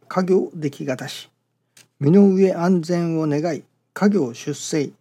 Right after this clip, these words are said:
五穀成就、牛馬に至るまで、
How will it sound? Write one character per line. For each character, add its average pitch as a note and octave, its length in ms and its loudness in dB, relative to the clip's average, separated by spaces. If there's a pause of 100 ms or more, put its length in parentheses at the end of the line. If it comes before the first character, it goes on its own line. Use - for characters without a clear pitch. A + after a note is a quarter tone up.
(140)
五 E3+ 160 -6
穀 G#3 320 -2
成 F#3 240 2
就、 - 280 -12
牛 - 260 -6
馬 F3 340 -2
に G3 180 -2
至 D3+ 180 -4
る D3+ 80 -6
ま C#3 140 -6
で、 - 160 -12